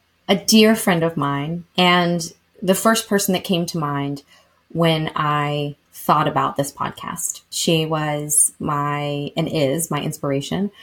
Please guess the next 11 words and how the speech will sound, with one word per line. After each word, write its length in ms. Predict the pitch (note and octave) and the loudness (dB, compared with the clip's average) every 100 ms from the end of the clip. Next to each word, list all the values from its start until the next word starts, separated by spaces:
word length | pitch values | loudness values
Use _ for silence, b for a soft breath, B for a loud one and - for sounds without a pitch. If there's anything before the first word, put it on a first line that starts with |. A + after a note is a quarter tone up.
| B B | B B
for 580 | - - D3 C#3+ C#3+ C#3+ | -2 2 4 2 -2 -6
starting 380 | - G#3 C4 F3 | 0 2 2 0
this 120 | D#3+ | -2
podcast 580 | - C#3 - D3 - - _ _ | -6 -8 -6 -10 -10 -16 _ _
and 600 | E3 D#3+ D#3 D#3 D#3 D3+ - | -2 0 0 -2 -2 -4 -6
making 420 | - E3+ D#3+ E3 D3+ | 0 2 2 2 0
it 100 | C#3+ | 0
happen 480 | C#3 C3 C#3 E3+ - | -4 -2 -2 -2 -2
myself. 640 | D#3 - B2+ D3+ G3+ - | -2 0 0 0 -4 -10
So 640 | - D#3+ C#3+ C#3 C3+ C3+ - | -2 0 2 2 0 -2 -6
she 680 | - - D#3+ D#3+ E3 - | -6 -4 -2 -2 -4 -4